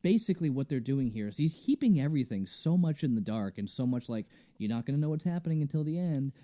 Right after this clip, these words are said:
You're not gonna know what's happening to the end," which is basically, it's never been done in any of the Star Wars stuff,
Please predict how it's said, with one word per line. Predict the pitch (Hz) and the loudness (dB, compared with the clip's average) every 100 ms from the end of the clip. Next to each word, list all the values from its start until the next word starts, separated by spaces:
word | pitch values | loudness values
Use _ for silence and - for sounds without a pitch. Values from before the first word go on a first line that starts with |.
| - | -6
You're | 101 | -2
not | 110 123 | -2 -4
gonna | 143 | -4
know | 147 | -2
what's | 147 143 | -4 -4
happening | 160 165 151 | -6 -4 -4
to | 143 143 | -4 -4
the | 143 | -2
end," | 165 135 - | -2 -4 0
which | 180 185 | 0 4
is | 202 143 | 2 4
basically, | 175 220 240 247 208 196 170 - _ _ _ _ _ _ _ - | 2 2 0 -4 -2 -2 -4 -8 _ _ _ _ _ _ _ -6
it's | 175 151 | -4 4
never | 175 196 247 | 6 8 8
been | 233 208 | 8 8
done | 165 170 | 8 6
in | 131 | 6
any | 143 | 4
of | 127 | 2
the | |
Star | 117 135 123 | 0 -2 0
Wars | 113 95 87 | -2 -4 -6
stuff, | - 85 | -8 -8